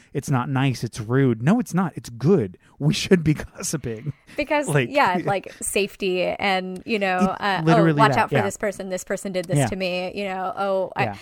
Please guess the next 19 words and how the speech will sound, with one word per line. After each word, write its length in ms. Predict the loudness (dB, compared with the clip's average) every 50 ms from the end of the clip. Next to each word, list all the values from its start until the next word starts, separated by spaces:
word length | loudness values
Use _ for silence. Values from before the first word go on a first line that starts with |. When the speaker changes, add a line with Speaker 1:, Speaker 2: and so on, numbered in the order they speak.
| -16 -6 0
Speaker 2:
and 260 | 2 2 2 2 -2 -8 -2
gossip 420 | 2 2 2 2 0 -6 -10 -12 -12
can, 520 | -8 -4 -2 -2 -2 -2 -4 -8 -10 -14 _ -6
I, 240 | -4 -2 -2 -4 -6 _
I 100 | -8 -8
think 340 | -6 -6 -6 -6 -6 -8 -12 _ _
when 220 | -10 -6 -6 -4 -4
it's 300 | -6 -8 -10 -14 -16 -14 -16 -16
speculative, 720 | -6 -6 -6 -4 -2 -2 -2 0 0 0 -2 -4 -6 -8
sometimes 540 | -4 -4 -4 -4 -2 -4 -4 -4 -4 -6 -8
it 60 | -8
can 140 | -8 -10 -8
absolutely 680 | -6 -8 -8 -6 -8 -6 -6 -6 -6 -4 -2 -2 -2
not 240 | -2 -2 -4 -4 -2
be 100 | -2 -2
a 60 | 0
good 160 | 0 0 2
Speaker 1:
Oh. 60 | 4
Speaker 2:
thing. 280 | 4 4 4 4 0